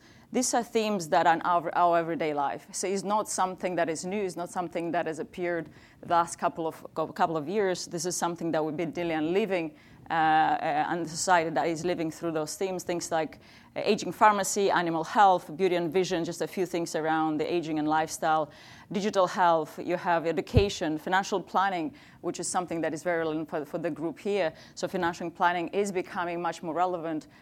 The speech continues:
as population are living longer and living longer in a much healthier, healthier way. Uh, places like conne-, connected consumer, advertising, banking, big data, online banking,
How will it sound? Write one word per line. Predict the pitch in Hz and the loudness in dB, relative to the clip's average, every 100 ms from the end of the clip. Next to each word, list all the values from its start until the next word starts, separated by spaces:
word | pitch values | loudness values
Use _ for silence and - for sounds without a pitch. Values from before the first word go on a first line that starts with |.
| - | -10
as | 165 | -6
population | 196 170 175 170 - 175 | -4 -4 -2 -4 -4 -4
are | - | -2
living | 190 214 202 180 165 - - - | 0 0 0 -2 -6 -12 -20 -2
longer | 180 214 226 | 4 4 4
and | 160 175 | 2 2
living | 185 180 175 | -2 -2 -2
longer | 175 175 160 | 0 0 0
in | 156 165 | -2 0
a | |
much | 165 - | -2 -4
healthier, | - 156 - 160 151 147 | -4 -6 -4 -4 -4 -4
healthier | 156 156 156 | -6 -4 -4
way. | 147 151 139 - - - - - | -2 -2 -4 -10 -20 -20 -12 -4
Uh, | 143 | 0
places | 233 233 247 | 4 4 4
like | 220 - | 2 2
conne-, | 214 165 | -2 -2
connected | 233 220 226 - | 0 0 -2 -4
consumer, | 196 - 240 240 180 - 151 | -4 -2 -2 0 0 0 4
advertising, | 202 190 208 - 165 156 151 156 | 4 4 -2 0 0 0 -2 0
banking, | 170 180 180 190 160 156 | 2 2 -2 -4 -4 0
big | 196 165 | -2 0
data, | 190 185 185 | 2 2 0
online | 156 175 190 220 233 | 0 2 4 4 4
banking, | 185 147 151 147 147 | 2 2 -2 -6 -6